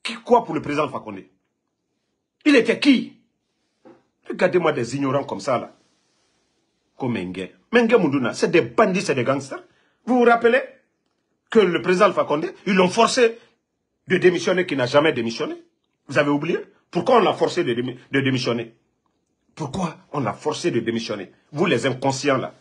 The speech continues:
Pourquoi ? Pourquoi il n'a, pourquoi on lui a demandé de signer, de démissionner ? Parce que eux-mêmes, ils savent, c'est lui le président.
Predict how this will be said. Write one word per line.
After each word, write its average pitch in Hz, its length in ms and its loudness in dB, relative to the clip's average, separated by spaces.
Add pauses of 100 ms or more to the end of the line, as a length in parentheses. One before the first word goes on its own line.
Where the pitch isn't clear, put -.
(380)
Pourquoi ? 240 560 2 (1120)
Pourquoi 330 240 2
il 285 60 0
n'a, 196 100 2
pourquoi 285 520 0
on 214 60 0
lui 180 120 2
a 160 60 2
demandé 196 480 0 (340)
de 180 120 0
signer, 240 420 0 (180)
de 190 100 -2
démissionner ? 190 640 -4 (440)
Parce 208 160 -4
que 220 240 2
eux-mêmes, 202 240 2
ils 135 60 -8
savent, 180 260 0 (100)
c'est 185 200 2
lui 202 220 4
le 190 180 0
président. 214 440 2